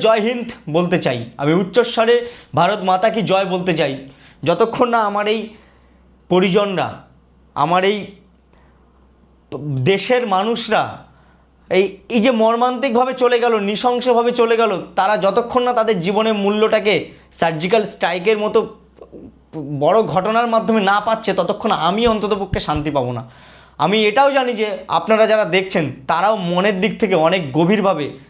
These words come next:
আপনার ধর্ম যাই হোক না কেন, দাঙ্গাবাজদের, আতঙ্কবাদীদের কোনো ধর্ম হয় না। আপনি যেই ধর্মের হোক না কেন, আপনি ধর্ম নিরপেক্ষ না হলেও আপনার মনের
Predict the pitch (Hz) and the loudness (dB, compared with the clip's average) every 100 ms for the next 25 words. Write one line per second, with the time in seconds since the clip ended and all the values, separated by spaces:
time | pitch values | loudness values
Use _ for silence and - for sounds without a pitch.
0 | _ 143 185 185 117 175 202 196 185 202 | _ -2 0 -2 0 -2 -2 -2 -2 -2
1 | 202 202 202 185 151 160 180 208 208 202 | -4 -2 0 0 0 0 0 0 0 0
2 | 180 214 170 208 208 208 202 202 226 208 | 2 0 2 -2 0 0 2 0 0 0
3 | 185 123 170 190 165 151 123 - - - | 0 0 0 2 0 -2 -4 -10 -20 -20
4 | - 147 151 220 147 117 233 285 214 247 | -4 -4 0 0 0 0 2 2 0 0
5 | 247 226 220 220 185 147 120 - 143 180 | 0 -2 0 0 0 -2 -6 -8 -4 -2
6 | 139 147 185 208 202 214 247 247 254 202 | 2 2 0 -2 0 2 2 2 0 2
7 | 214 233 240 165 - - - 151 170 190 | 2 2 0 -2 -8 -20 -4 -2 0 0
8 | 180 185 | 2 0